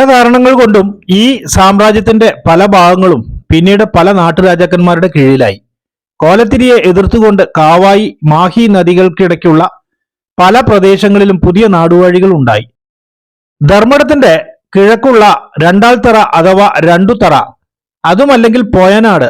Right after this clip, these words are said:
അച്ഛന്മാർ എന്ന് വിളിക്കുന്ന നമ്പ്യാർ ജാതിയിലുള്ള നാല് കുടുംബങ്ങൾ ഭരിച്ചു. ഇപ്പോഴത്തെ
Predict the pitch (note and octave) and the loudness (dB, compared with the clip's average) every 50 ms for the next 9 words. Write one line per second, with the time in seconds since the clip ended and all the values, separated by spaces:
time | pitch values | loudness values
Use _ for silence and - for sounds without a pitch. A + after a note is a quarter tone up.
0 | - - C#3 - - A3 A3+ A3+ A#3 A#3 A#3+ B3 A3+ G3 G#3+ G3+ F#3+ F3 E3+ E3 | -4 -6 -8 -4 -4 -2 0 0 2 2 2 0 0 0 0 0 0 -2 -2 -2
1 | F3+ E3+ F3 D#3 - - D3 D3 D#3 D#3+ F3 F3 G#3 A3+ A#3 A#3 G#3+ G#3 F#3 F3+ | -2 -2 -2 -4 -4 -2 -2 -2 0 0 0 0 2 0 0 0 0 0 0 0
2 | F3+ F#3+ F3+ F3+ E3+ E3+ D#3 - - - C#3+ C#3+ C#3+ D3+ E3+ F#3+ A3 A#3 - F3+ | 0 0 2 2 2 0 0 -2 -6 -6 -4 -2 0 0 0 0 -2 -2 -2 -2
3 | D#3+ D#3+ D#3+ E3 F3 D#3+ D#3+ C#3+ - - _ - B2 B2+ B2 A#2+ A2 - - A#2 | 0 0 0 -2 -2 -2 -2 -4 -4 -6 _ -6 -4 -4 -2 -2 -4 -4 -6 -6
4 | - _ _ _ _ _ _ _ _ _ _ _ _ _ _ _ _ _ _ _ | -8 _ _ _ _ _ _ _ _ _ _ _ _ _ _ _ _ _ _ _
5 | _ _ _ _ _ _ _ _ _ _ - G3 G3 - C#4 C#4 D4 D#4 D#4 D4+ | _ _ _ _ _ _ _ _ _ _ -6 -4 -2 0 2 2 2 2 0 0
6 | C4 G#3 | 0 0